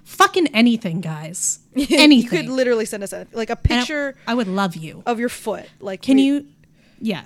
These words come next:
Speaker 1: a picture of your, well, actually, I don't want that. I really don't. I don't wanna open that
Speaker 2: <laughs> What
Speaker 1: gate.
Speaker 2: about a picture of a painting of your picture of your foot?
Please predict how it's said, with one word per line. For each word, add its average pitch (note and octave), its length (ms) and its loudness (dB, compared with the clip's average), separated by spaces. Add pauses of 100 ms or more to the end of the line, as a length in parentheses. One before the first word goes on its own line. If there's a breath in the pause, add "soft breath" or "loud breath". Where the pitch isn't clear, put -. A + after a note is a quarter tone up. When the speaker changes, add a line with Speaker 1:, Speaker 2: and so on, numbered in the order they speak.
Speaker 1:
a A3+ 60 0
picture D4 260 2
of E4 80 2
your, E4 140 2
well, B3+ 280 6
actually, A#3+ 380 0
I A3+ 60 0
don't G#3 120 0
want D#3 140 -6
that. C#3+ 220 -18 (180)
I G#3+ 100 -2
really G#3+ 280 2
don't. F#3 240 -2
I G3+ 60 2
don't A#3+ 120 4
wanna A#3 180 2
open G3 260 -2
that E3 260 -6 (200)
Speaker 2:
<laughs> - 180 -20
What G3+ 80 -12
Speaker 1:
gate. G#3 180 -4
Speaker 2:
about E4 200 0
a B3+ 60 0
picture D4+ 400 -2
of A#3 180 -6
a A#3 40 -6
painting A#3+ 380 -4
of G3+ 80 -8
your G#3 60 -6
picture - 320 -8
of F3+ 60 -10
your F3 80 -14
foot? - 240 -18